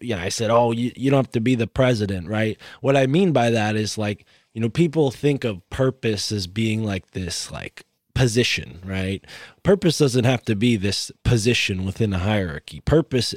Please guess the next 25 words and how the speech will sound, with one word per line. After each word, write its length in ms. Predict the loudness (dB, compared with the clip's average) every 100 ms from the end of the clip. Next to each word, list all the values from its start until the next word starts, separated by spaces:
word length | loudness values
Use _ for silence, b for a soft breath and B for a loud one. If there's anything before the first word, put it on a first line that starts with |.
| -2
everybody 520 | 2 4 2 2 0
has 280 | -2 -4 -6
purpose, 800 | -6 -2 -2 -4 -12 -8 -8 -10 -8
right? 260 | -4 -4 -6
And 140 | -2
your 140 | 0 0
purpose 720 | 2 2 2 -2 -6 -6 -10 -8
is 300 | -8 -8 -12 b b b _ _ _ 0
yours 380 | 4 4 2 -2
to 140 | -6
discover, 680 | -6 -6 -4 -2 -2 -2 -6
and 160 | -6 -2
God 400 | 0 0 -2 -6 -4
chose 400 | 0 4 4 2
that 220 | 0 -2
for 260 | -2 0 2
you, 280 | 2 2 0
or, 180 | -4 -10 B B B
or 80 |
maybe 300 | -4 0 0
God 360 | 0 2 2 0 -6 B B B
helps 360 | 2 2 2 0
you 360 | 4 4 2 -2
find 460 | -2 2 4 4
it, 240 | 6 4